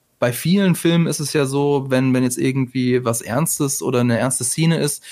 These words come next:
dann muss diese ernste Szene unbedingt mit irgendeinem billigen Gag aufgelockert werden. Das ist bei Afterlife nicht so. Also bei Afterlife werden die ernsten Szenen werden ernst gespielt und die lustigen Szenen werden lustig gespielt. Und, äh, deswegen musste ich das, also kann ich tatsächlich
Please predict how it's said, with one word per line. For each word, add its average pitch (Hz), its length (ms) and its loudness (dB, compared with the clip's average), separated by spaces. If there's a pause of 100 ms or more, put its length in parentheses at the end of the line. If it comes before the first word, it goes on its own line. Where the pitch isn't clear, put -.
(120)
dann 127 80 0
muss 147 140 0
diese 139 220 0
ernste 127 240 -2
Szene 139 340 2
unbedingt 160 720 2
mit 139 180 -2
irgendeinem 135 400 2
billigen 127 340 2
Gag 113 340 0
aufgelockert 113 1000 -2
werden. 107 200 4
Das 110 180 0
ist 131 80 -8
bei 123 140 0
Afterlife 113 560 0
nicht 113 180 -2
so. 104 200 -6 (540)
Also 107 120 -2
bei 113 140 2
Afterlife 135 480 0
werden 127 220 2
die 120 100 0
ernsten 165 340 0
Szenen 156 400 0
werden 110 220 0
ernst 160 340 0
gespielt - 420 -2
und 131 40 0
die 123 80 2
lustigen 143 460 -2
Szenen 135 320 -2
werden 120 180 2
lustig 131 360 -4
gespielt. 110 380 -4 (600)
Und, 123 400 2
äh, 123 280 2
deswegen 139 600 0 (260)
musste 156 360 -2
ich - 60 -4
das, 143 140 -2
also 131 180 0
kann 151 200 -2
ich 180 100 -4
tatsächlich - 540 -2